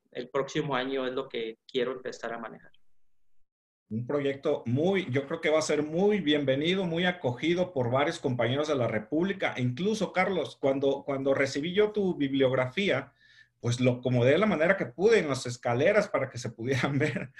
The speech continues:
Speaker 2: Pues no faltó quien empezó a comentar: "Ahí hay uno de Tabasco, quiero que hablen sobre Tabasco"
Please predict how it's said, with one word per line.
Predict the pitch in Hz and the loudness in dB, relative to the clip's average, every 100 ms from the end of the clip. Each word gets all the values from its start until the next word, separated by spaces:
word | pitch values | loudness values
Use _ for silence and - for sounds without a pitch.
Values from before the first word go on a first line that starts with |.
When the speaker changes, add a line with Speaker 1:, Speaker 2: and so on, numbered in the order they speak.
| - - | -18 -12
Speaker 2:
Pues | - 123 | -2 2
no | 156 196 | 2 2
faltó | - 226 208 214 214 | 4 2 2 2 2
quien | 202 | 2
empezó | 185 156 127 156 | 0 0 0 0
a | |
comentar: | 160 175 139 127 139 120 - _ _ _ _ 123 123 - | 0 -2 -2 0 0 0 -4 _ _ _ _ -12 -10 0
"Ahí | 160 170 | 2 6
hay | 226 269 | 6 4
uno | 302 | 2
de | 254 | 2
Tabasco, | - 151 175 269 - - 143 - | 2 4 4 2 0 0 -2 -2
quiero | - 226 247 | 0 2 2
que | 240 | 2
hablen | 247 262 247 | 2 2 0
sobre | 208 170 | 2 2
Tabasco" | - 143 151 190 - - 101 | 2 2 4 2 0 -6 -6